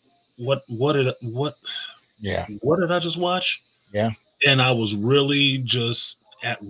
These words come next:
Speaker 1: overly apprehensive about Black Panther coming. I thought, "I know I'm about to get more of the same thing. I'm about to get the same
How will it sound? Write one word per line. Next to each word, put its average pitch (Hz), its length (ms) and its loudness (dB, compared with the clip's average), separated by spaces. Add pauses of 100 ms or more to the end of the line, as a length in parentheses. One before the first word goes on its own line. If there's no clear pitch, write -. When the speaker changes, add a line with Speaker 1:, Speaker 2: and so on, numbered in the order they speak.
(200)
Speaker 1:
overly 131 460 0
apprehensive 131 640 -2
about 113 340 -2
Black 127 260 -2
Panther 165 320 -2
coming. 127 300 -2
I 98 40 -2
thought, 98 180 -6
"I 113 60 -2
know 113 200 0
I'm 101 60 0
about 95 180 -4
to 98 60 -10
get 87 180 -10
more 98 160 -4
of 90 60 -8
the 90 60 -10
same 101 360 -4
thing. 87 240 -14 (160)
I'm 101 80 -10
about 90 220 -12
to 82 60 -20
get 87 140 -20
the - 80 -20
same - 600 -8